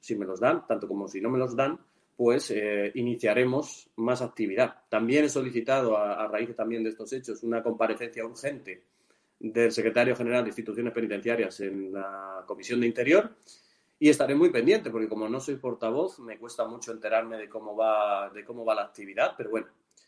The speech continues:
en el momento en el que se reúna una mesa y portavoces, pues, eh, veré qué se establece y cuándo se va a celebrar la próxima comisión, que entiendo, yo entiendo,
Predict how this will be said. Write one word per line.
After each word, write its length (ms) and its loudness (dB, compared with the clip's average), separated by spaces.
en 160 -8
el 100 -6
momento 340 -4
en 100 0
el 180 -2
que 140 -2
se 160 -2
reúna 320 -2
una 180 0
mesa 440 0
y 60 -6
portavoces, 640 -2
pues, 680 -4
eh, 760 -4
veré 420 0
qué 100 -8
se 100 -8
establece 580 0
y 60 0
cuándo 400 0
se 180 -8
va 160 2
a 60 -2
celebrar 360 -2
la 120 -2
próxima 460 -6
comisión, 380 -6
que 80 -6
entiendo, 640 0
yo 160 2
entiendo, 580 -2